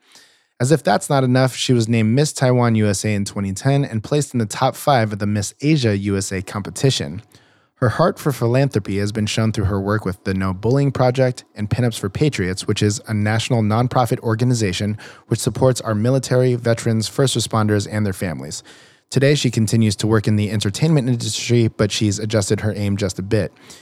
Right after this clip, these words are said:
You can find her helping stars like Keanu Reeves and Michael B. Jordan prepare for their roles in major motion pictures like John Wick and Black Panther as a tactical firearms trainer.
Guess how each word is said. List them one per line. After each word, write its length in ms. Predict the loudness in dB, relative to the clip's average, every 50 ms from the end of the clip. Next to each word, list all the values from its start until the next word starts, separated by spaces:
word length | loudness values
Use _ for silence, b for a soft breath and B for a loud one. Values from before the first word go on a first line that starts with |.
| B B B
You 140 | B 0 0
can 40 | 2
find 180 | 4 4 4 4
her 80 | 4
helping 260 | 4 4 2 2 0
stars 320 | 0 2 2 4 4 4 2
like 140 | 0 -2 -2
Keanu 380 | -2 0 0 2 2 2 2
Reeves 280 | 4 4 4 4 2 0
and 160 | 0 0 2
Michael 280 | 2 2 0 0 -2 -2
B. 120 | -2 -4
Jordan 380 | -2 2 2 4 4 4 2 2
prepare 320 | 0 0 2 4 4 4
for 160 | 4 2 2
their 160 | 4 4 4
roles 340 | 4 4 4 4 4 2 0
in 160 | 0 0 0
major 240 | 2 2 2 2 2
motion 360 | 2 2 2 0 0 -2 -2
pictures 460 | 0 -2 -2 0 2 2 2 2 0 -2
like 120 | -2 -2
John 320 | 0 0 0 2 2 2
Wick 220 | 2 2 0 0 -4 -6
and 140 | -4 -4
Black 240 | -2 -2 -4 -4 -4
Panther 420 | -4 -2 -2 0 2 2 2 2 2
as 120 | -2 -2 -4
a 60 | -4
tactical 540 | -4 -2 -4 -4 -4 -4 -6 -2 0 -2 0
firearms 580 | 0 2 2 2 2 2 2 0 0 0 -2
trainer. 420 | -2 -2 0 0 2 0 -2 -4